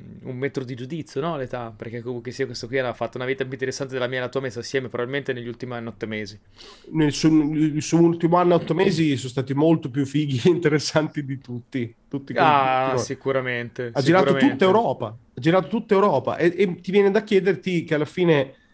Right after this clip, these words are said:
Speaker 2: Eh, noi a volte nel nostro particello e orticello pensiamo appunto che il mondo sia più simile a noi che altro, ma in realtà no, nel senso che per loro è normale girare vestiti come dei saltimbanchi, letterali, non è per offendere
Speaker 1: Saltimbanco,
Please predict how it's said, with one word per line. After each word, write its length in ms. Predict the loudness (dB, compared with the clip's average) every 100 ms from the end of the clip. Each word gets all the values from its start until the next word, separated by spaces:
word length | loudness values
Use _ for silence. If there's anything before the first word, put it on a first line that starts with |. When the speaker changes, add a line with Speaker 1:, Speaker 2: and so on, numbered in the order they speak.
| _ -4
Speaker 2:
Eh, 220 | 0 4
noi 140 | 4
a 20 |
volte 300 | 4 2 2
nel 100 | -2
nostro 320 | -2 -2 -4 -4
particello 540 | -4 -4 -6 -2 -2
e 20 |
orticello 640 | -2 -2 0 2 2 2 0
pensiamo 540 | -2 -4 -4 -2 -2
appunto 440 | -4 -4 -6 -6
che 280 | -6 -4 -4
il 140 | -4 -4
mondo 300 | 0 0 -2
sia 180 | -4 -8
più 140 | -8
simile 340 | -8 -4 -2 0
a 20 |
noi 200 | 0 0
che 100 | 0
altro, 380 | 0 0 -2 -2
ma 80 | 0
in 80 |
realtà 340 | 0 -2 0 0
no, 280 | 2 0 0
nel 140 | -4
senso 260 | -4 -6 -4
che 160 | -4 -2
per 160 | 0
loro 300 | 2 4 6
è 20 |
normale 460 | 4 4 4 4 2
girare 340 | 0 0 0
vestiti 520 | 0 -4 -4 -4 -4 -8
come 340 | -4 -2 -2
dei 140 | -2
saltimbanchi, 760 | -2 -2 -2 -2 0 0 -2 -6
letterali, 480 | -8 -2 0 2 2
non 140 | 0
è 60 | -2
per 120 | -4
offendere 420 | 0 2 2 0
Speaker 1:
Saltimbanco, 260 | 0 0